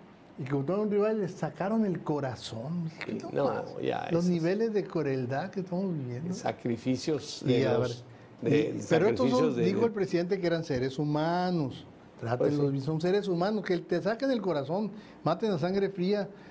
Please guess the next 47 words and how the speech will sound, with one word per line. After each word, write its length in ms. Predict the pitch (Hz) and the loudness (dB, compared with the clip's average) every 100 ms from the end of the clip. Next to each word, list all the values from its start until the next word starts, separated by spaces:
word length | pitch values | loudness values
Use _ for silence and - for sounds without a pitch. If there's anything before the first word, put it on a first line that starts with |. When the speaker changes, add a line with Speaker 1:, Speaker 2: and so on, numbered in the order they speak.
| - - 151 | -20 -4 0
Speaker 1:
a 100 | 127 | 2
niños, 380 | 139 185 196 | 2 2 0
a 60 | 175 | 0
mujeres, 380 | 135 127 180 185 | 0 0 0 2
no 60 | 180 | 0
importa, 460 | 175 180 202 - | 0 0 2 0
Speaker 2:
Qué 60 | - | -2
Speaker 1:
son 100 | 147 | -2
Speaker 2:
horror. 120 | 151 | 0
Speaker 1:
seres 320 | 135 131 143 | 0 0 0
Speaker 2:
Oye, 200 | 175 131 | 2 4
Speaker 1:
humanos. 360 | 131 - - - | 4 4 2 2
Speaker 2:
¿y 40 | |
qué? 80 | 160 | 2
¿Estarían 200 | 156 131 | 2 0
en 640 | 123 127 131 131 143 165 151 | 0 0 2 4 4 2 2
la 60 | 131 | 0
Speaker 1:
Abrazos, 140 | 117 | -2
abrazos. 20 | |
Speaker 2:
pirámide 580 | 110 101 98 131 170 135 | -4 -2 -2 -2 0 0
o 80 | 110 | 0
qué? 100 | 131 | -2
¿Estarían 340 | 127 135 123 127 | -2 -2 -2 -2
haciendo 240 | 120 117 | -2 0
algún 180 | 120 123 | 0 -2
sacrificio, 680 | 120 107 110 98 117 110 139 | -2 -4 -4 -6 -6 -4 -2
algún 260 | 110 120 110 | -2 -2 -2
dios 460 | 110 113 160 - | -2 -2 -2 -2
o 100 | 110 | -6
qué 120 | 127 123 | -4 -2
sé 160 | 117 | -2
yo? 160 | 113 127 - - - - | -2 -2 -8 -20 -12 -2
No, 180 | 147 123 | 0 0
hombre, 240 | 107 107 | -4 -8
qué 140 | - 113 | -2 0
barbaridad. 500 | 117 117 - - 110 | 0 0 -2 -6 0
Bueno, 300 | 131 147 - - - - - | 2 2 0 -8 -20 -8 0
lópezdoriga 640 | 196 208 196 240 214 208 | 0 2 2 4 4 2
punto 340 | 160 202 196 165 | 0 -2 0 2
com, 240 | 190 170 | 0 0
¿qué 140 | - 160 | -2 -2
dice 220 | 143 127 | 0 -2
el 60 | |
portal 360 | 107 113 120 110 | -2 -2 -2 -2
de 60 | 107 | -4
Joaquín? 560 | - 107 160 160 160 | -8 -4 0 2 0
Que 420 | - 117 113 117 | 0 -2 -2 -4